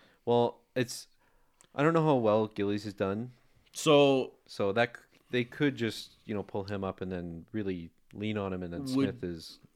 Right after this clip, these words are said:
Speaker 2: would
Speaker 1: kinda swept
Speaker 2: you
Speaker 1: out.
Speaker 2: want to consider Simmons?
Speaker 1: Ooh.
Speaker 2: The night train?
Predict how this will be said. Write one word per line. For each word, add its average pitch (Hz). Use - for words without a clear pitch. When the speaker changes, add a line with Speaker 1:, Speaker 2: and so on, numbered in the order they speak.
Speaker 2:
would 127
Speaker 1:
kinda 120
swept 123
Speaker 2:
you 123
Speaker 1:
out. -
Speaker 2:
want 113
to 113
consider 107
Simmons? -
Speaker 1:
Ooh. 104
Speaker 2:
The 117
night 107
train? 143